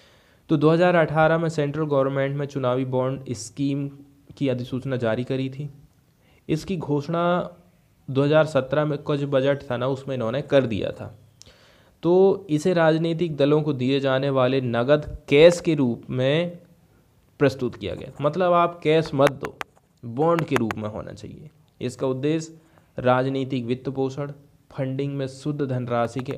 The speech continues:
आगम और ट्रांसपेरेंसी को प्रोत्साहन करना था। जो चुनावी बॉन्ड है, इसका मतलब रहता है कि प्रॉमिसरी नोट कर रहे हैं, वचन पत्र दे रहे हैं,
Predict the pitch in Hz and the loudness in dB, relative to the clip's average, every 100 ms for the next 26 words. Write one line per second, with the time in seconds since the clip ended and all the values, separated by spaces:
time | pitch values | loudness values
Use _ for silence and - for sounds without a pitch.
0 | 110 104 107 151 175 - - _ - 180 | -4 -4 -2 -6 -8 -18 -20 _ -2 0
1 | - - _ - 156 160 170 160 139 131 | -2 -16 _ -4 0 0 0 -2 -2 -2
2 | 131 135 156 113 104 107 107 143 156 131 | -4 -6 -4 -4 -6 -6 -8 -6 -2 0
3 | 92 - - _ _ _ _ _ _ _ | -2 -4 -10 _ _ _ _ _ _ _
4 | _ _ _ _ _ _ - _ - _ | _ _ _ _ _ _ -20 _ -20 _
5 | - 139 135 139 143 165 165 156 170 170 | -6 -6 0 0 4 2 4 4 2 0
6 | 170 170 147 131 147 151 139 135 147 143 | -2 -2 -2 0 0 0 0 0 0 0
7 | 139 147 156 - 123 117 123 127 120 135 | -4 -4 -8 -2 -2 0 -2 -2 -2 -2
8 | 160 160 - 117 123 135 135 - 101 - | -4 -8 -12 -2 2 2 2 0 -2 -2
9 | - 113 117 127 143 127 101 101 90 - | -10 -6 -4 -2 -2 -2 -2 -4 -4 -6
10 | - - | -10 -16